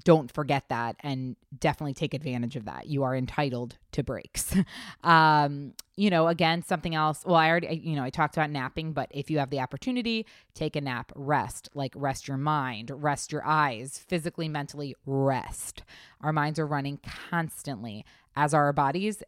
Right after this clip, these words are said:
it needs to rest. Another thing now,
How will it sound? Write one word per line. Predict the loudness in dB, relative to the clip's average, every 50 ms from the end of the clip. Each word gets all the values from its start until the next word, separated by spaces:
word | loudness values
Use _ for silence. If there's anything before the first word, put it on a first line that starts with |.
| _ _ -6 -6
it | -4 -2
needs | -2 -2 0 0 0 -2 -2 -4 -6 -12 -18 _ -20 -20 -14 -8
to | -4 -2 -2 0
rest. | -2 -4 -4 -6 -10 -14 -14 -14 -16 -16 -18 -20 -20 -20 -20 -20 -20 _ _ -12 -6 -2
Another | 0 4 6 6 6 6 4
thing | 2 2 -2 -2 0 0 2
now, | 2 2 2 0 -4